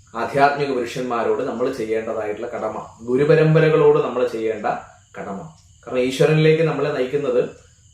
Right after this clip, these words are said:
ഗുരുവാണ്. ഗുരു ഈശ്വരനെ ദർശിച്ചയാളോ ഈശ്വര സാക്ഷാത്കാരം നേടിയ ആളോ ഈശ്വരീയ പാതയിലുള്ള ആളോ ആയിരിക്കും. അദ്ദേഹത്തിന് ഒരു പരമ്പരയുണ്ടാകും, അല്ലെ? "സദാശിവസമാരംഭാം ശങ്കരാചാര്യ മധ്യമാം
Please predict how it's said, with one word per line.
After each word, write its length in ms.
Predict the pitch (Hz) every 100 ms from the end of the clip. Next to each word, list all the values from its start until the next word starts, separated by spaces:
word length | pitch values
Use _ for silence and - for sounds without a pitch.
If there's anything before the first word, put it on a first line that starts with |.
| -
ഗുരുവാണ്. 520 | 110 123 131 - - - _ _ _
ഗുരു 400 | 117 123 151 - - _ -
ഈശ്വരനെ 460 | 113 - 135 139 139
ദർശിച്ചയാളോ 1000 | 123 113 143 139 139 120 120 - - - _ 107
ഈശ്വര 320 | 120 139 147
സാക്ഷാത്കാരം 800 | 139 113 - 131 139 139 147 139
നേടിയ 300 | 127 127 123
ആളോ 460 | 117 110 - - - _ -
ഈശ്വരീയ 480 | 120 123 147 143 156
പാതയിലുള്ള 760 | 156 113 123 156 165 147 135 127 - - -
ആളോ 300 | 113 117 127
ആയിരിക്കും. 360 | 120 113 104 98
അദ്ദേഹത്തിന് 360 | 101 123 131 127
ഒരു 80 |
പരമ്പരയുണ്ടാകും, 880 | 131 123 123 147 151 123 104 - - - -
അല്ലെ? 300 | 123 123 - _ _
"സദാശിവസമാരംഭാം 1400 | 127 120 127 127 123 123 120 117 117 117 113 117 143 - - - _
ശങ്കരാചാര്യ 760 | - 117 175 160 139 131 127 123
മധ്യമാം 640 | 120 113 120 123 - -